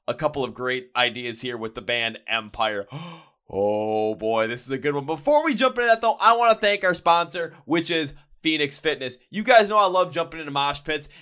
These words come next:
and that's one thing that just absolutely derives so much energy for myself, so much happiness, much like podcasting. So I gotta say what I call Mosh Pit Fit. So what's Mosh Pit Fit? Man,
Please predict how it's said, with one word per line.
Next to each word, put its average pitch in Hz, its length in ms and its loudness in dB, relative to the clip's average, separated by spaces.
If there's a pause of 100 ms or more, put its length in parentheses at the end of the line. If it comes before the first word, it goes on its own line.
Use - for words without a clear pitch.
(120)
and 156 160 0
that's 160 160 -2
one 147 340 0
thing 170 160 -6
that 151 160 -4
just 127 260 -12
absolutely 147 600 -2
derives 139 560 -2 (160)
so 208 320 0
much 180 240 -2
energy 156 260 -2
for 131 100 -14
myself, 147 280 -2
so 160 80 -8
much 170 160 -8
happiness, 147 580 -2 (360)
much 240 240 6
like 156 180 0
podcasting. 131 640 -2 (160)
So 202 160 2
I 208 80 6
gotta 196 180 2
say 160 400 -2
what 139 140 0
I 151 120 2
call 143 380 -2 (120)
Mosh 220 340 2
Pit - 300 -2
Fit. 202 340 2
So - 180 -8
what's 180 240 2
Mosh 185 300 2
Pit 196 220 -4
Fit? 190 220 -2 (180)
Man, 170 120 -2